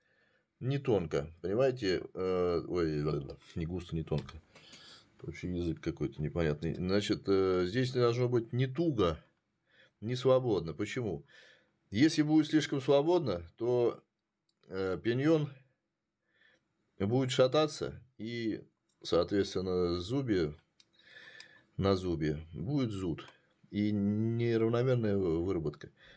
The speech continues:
Если будет туго слишком, он может заедать при возврате, когда он входит. Э,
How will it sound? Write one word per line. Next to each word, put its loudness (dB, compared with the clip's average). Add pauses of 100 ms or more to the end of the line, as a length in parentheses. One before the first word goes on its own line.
(160)
Если 2
будет 2
туго 0
слишком, -6 (580)
он 2
может 4
заедать 2 (880)
при 0
возврате, 2
когда -2
он -4
входит. -2 (1080)
Э, 0